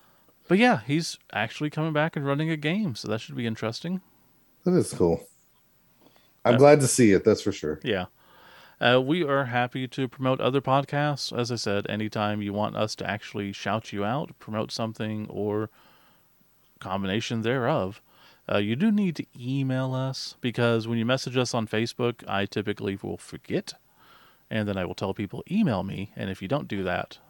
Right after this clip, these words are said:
Speaker 1: then that's on you.
Speaker 2: And if you want me to see it, you need to tell Steve
Speaker 1: <laughs>
Speaker 2: in the email to tell me to answer it.
Speaker 1: Yeah,
Speaker 2: 'Cause
Speaker 1: pretty much. And after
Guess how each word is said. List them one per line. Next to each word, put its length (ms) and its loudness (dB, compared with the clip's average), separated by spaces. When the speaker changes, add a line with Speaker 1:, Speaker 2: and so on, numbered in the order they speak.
Speaker 1:
then 460 -6
that's 180 -8
on 120 -6
you. 140 -14
Speaker 2:
And 120 8
if 160 6
you 200 8
want 400 4
me 200 8
to 140 -4
see 240 2
it, 200 2
you 140 0
need 260 0
to 80 -12
tell 320 4
Steve 1120 2
Speaker 1:
<laughs> 140 -16
Speaker 2:
in 140 6
the 240 6
email 380 4
to 200 -2
tell 260 6
me 180 2
to 200 -2
answer 420 -4
it. 80 -12
Speaker 1:
Yeah, 160 4
Speaker 2:
'Cause 100 4
Speaker 1:
pretty 220 6
much. 380 -4
And 200 4
after 500 4